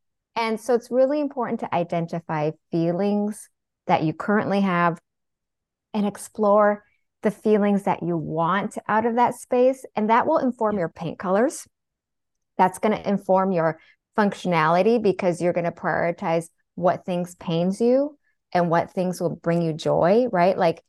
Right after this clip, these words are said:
Speaker 1: this leaky faucet is, for ten years, it's been bothering me, you know? And so that prioritizes you to focus on remodeling the kitchen or the bathroom or the sink.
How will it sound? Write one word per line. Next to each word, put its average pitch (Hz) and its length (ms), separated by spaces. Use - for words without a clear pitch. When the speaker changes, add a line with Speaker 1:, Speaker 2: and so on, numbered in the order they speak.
Speaker 1:
this 247 260
leaky 277 400
faucet 254 560
is, 208 260
for 214 220
ten 277 300
years, 269 240
it's 202 160
been 190 200
bothering 170 540
me, 147 360
you 190 120
know? 175 300
And 185 100
so 180 140
that 180 300
prioritizes 175 920
you 190 200
to 175 100
focus 170 420
on 160 360
remodeling 165 640
the 160 260
kitchen 190 360
or 175 100
the 170 80
bathroom 170 440
or 165 80
the 165 100
sink. - 420